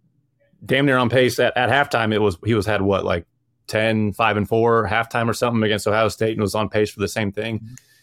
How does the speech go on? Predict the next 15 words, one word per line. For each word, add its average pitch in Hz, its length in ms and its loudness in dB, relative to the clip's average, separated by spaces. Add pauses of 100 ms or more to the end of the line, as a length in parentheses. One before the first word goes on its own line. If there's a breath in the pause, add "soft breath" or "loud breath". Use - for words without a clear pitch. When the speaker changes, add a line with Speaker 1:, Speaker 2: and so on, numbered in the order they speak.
(180 loud breath)
Speaker 1:
He's, 165 280 4
uh, 131 560 4
he's 139 460 2
opening 151 400 2
eyes, 117 560 -2 (220)
and 113 680 2 (680)
I 131 80 2
don't 147 80 6
know. 151 200 4
<laughs> - 20 0
I - 80 0
hope 202 420 4
he - 260 2
just 175 300 2
plays 147 360 2